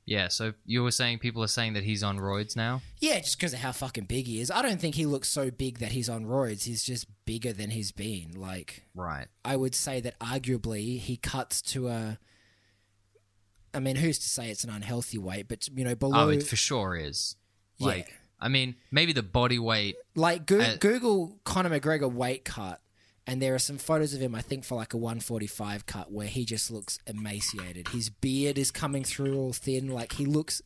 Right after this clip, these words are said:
Speaker 2: fucking unhealthy.
Speaker 1: This one?
Speaker 2: Uh, maybe.
Speaker 1: Oh, that one.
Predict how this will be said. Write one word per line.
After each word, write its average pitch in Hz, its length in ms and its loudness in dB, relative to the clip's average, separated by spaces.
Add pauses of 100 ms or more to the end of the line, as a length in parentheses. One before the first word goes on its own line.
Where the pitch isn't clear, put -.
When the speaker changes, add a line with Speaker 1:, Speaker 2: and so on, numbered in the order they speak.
(120)
Speaker 2:
fucking - 600 -4 (140)
unhealthy. 104 880 -8 (800)
Speaker 1:
This 101 200 -4
one? 117 220 -6 (880)
Speaker 2:
Uh, 123 1160 -2
maybe. 131 720 -2
Speaker 1:
Oh, 87 60 -8
that 92 200 -2
one. 87 200 -10